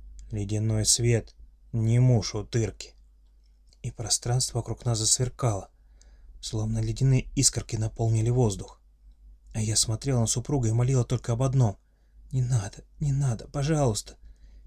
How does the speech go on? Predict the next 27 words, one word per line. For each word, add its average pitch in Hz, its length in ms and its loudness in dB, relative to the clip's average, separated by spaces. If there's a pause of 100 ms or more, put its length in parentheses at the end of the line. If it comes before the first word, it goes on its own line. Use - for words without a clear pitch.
(120)
Кесарь 107 320 -4
усмехнулся, 127 600 -2
глядя 113 260 0
на 110 120 2
меня, 127 240 4
и 127 40 0
повернулся 117 500 2
к - 40 -4
Шенге. 120 440 2 (840)
«Джашк 120 380 2
живет 98 340 -6
по 104 140 -8
законам 120 480 2
леса. 110 400 4 (500)
У 117 120 -2
меня 131 280 6
свои 135 320 4
законы. 101 540 0 (520)
Катриона 113 640 2
Реневиэль 117 580 4
у 113 140 -2
Этримана 120 600 2 (160)
моя». 110 580 2 (1000)
Под - 180 -14
ногами 120 480 -2
земля 113 440 0
загудела. 98 560 -4